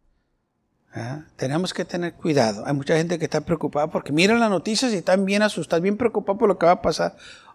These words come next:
Olvídese de esas cosas.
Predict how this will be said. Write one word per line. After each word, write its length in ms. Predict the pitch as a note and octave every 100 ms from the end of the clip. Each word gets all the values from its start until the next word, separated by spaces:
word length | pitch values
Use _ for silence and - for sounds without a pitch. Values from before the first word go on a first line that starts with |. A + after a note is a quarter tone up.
| -
Olvídese 840 | F3 F3+ F#3 G3 A3 G3+ - D#3+
de 120 | C#3
esas 340 | A#2+ A#2+ -
cosas. 760 | - F#2+ F2 - - - - -